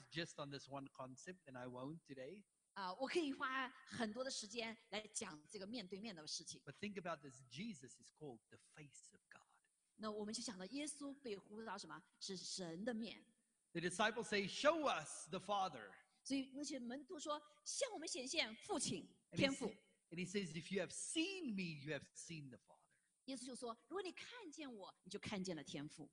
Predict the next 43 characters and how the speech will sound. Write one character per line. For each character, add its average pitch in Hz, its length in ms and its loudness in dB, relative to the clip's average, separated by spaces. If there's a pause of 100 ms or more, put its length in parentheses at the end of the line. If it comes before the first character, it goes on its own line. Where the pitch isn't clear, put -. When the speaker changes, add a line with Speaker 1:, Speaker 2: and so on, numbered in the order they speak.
Speaker 1:
Christ 208 600 0
is - 100 -10
called 170 340 -4
the 131 100 -10 (280)
face 202 500 -6
of - 180 -20
the - 160 -20
Father. 80 200 -16 (240)
Speaker 2:
所 - 160 2
以 233 240 4 (160)
基 302 280 4
督， 285 240 2
耶 247 140 0
稣 262 140 -4
基 254 160 -2
督 247 140 -4
的 220 120 -2
另 302 180 2
外 254 100 4
一 208 40 -2
个 208 60 -4
名 190 200 -6
字， 190 60 -6
也 160 80 -2
就 180 120 -4
是 180 220 0 (180)
父， - 420 -12
天 277 280 -4
父 - 200 -10
的 156 120 -8
面。 185 340 -4 (120)
Speaker 1:
But 180 120 2
let's 233 220 6
read 226 320 4
the 190 100 2
Aaronic 156 680 2
blessing. 127 440 -4 (2750)
It's - 200 -10
found 156 540 2
in 139 460 0 (140)
number 151 420 -2
six, - 480 -6
verse 135 260 -4